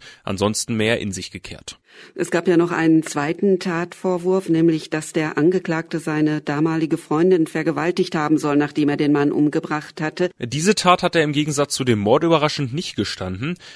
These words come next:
Speaker 1: Laut dem Angeklagten sei es zum einvernehmlichen Geschlechtsverkehr gekommen, vergewaltigt habe er seine damalige Freundin aber nicht, so die Aussage.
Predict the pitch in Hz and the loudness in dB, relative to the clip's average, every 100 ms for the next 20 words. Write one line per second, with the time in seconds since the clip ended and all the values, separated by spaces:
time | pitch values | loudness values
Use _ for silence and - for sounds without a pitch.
0 | - 113 117 127 104 143 - 151 - 139 | -14 -8 -4 -2 -2 -2 0 0 0 -2
1 | 127 131 - 131 139 208 113 95 92 95 | 0 0 -2 -2 -2 -2 -4 -4 -6 -8
2 | 107 98 92 107 - - - 104 107 110 | -8 -8 -4 -4 -4 -4 -2 0 0 2
3 | 127 170 185 - 117 110 117 139 160 151 | 2 2 -2 0 0 4 2 2 0 0
4 | 151 147 143 143 147 127 127 135 131 135 | 2 0 0 0 2 2 4 2 -2 -4
5 | - 120 131 135 170 170 - - 98 92 | 0 2 2 2 2 0 -4 -6 -6 -4
6 | 85 90 - 87 - | -6 -6 -4 -6 -8